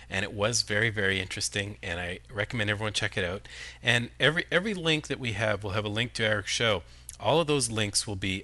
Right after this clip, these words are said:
on the show notes. So you don't have to write things down if you're on your bike or if you're on, uh, a Stairmaster somewhere or walking your dog, as I do when I w-,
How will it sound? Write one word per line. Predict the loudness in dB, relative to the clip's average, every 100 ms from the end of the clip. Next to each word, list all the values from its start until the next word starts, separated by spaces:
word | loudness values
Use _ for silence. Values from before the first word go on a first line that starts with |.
| -6
on | -2 0 0
the | 0
show | 2 0
notes. | -2 -8 -8 -8 -8 -12 -10
So | -2 0 0 -2
you | -2 0
don't | 0
have | 0 -2 0
to |
write | 0 0
things | 0 -4 0
down | 2 4 2 -2
if | -4
you're | -8 -8 -4
on | -2 0
your | 2
bike | 4 4 2 -2
or | -8
if | -8 -6
you're | -4
on, | -2 -2 -6 -14 -20 -20 -14
uh, | -8 -8 -8
a | -10 -12 -2
Stairmaster | 0 4 4 6 4 4 0 0
somewhere | 0 0 -4 -2 -2 -4 -12 -12 -6
or |
walking | 2 4 4 2 -2
your | 0
dog, | 0 0 -2 -2
as | -2
I | -2 -2
do | -4
when | -6 -8
I |
w-, | -10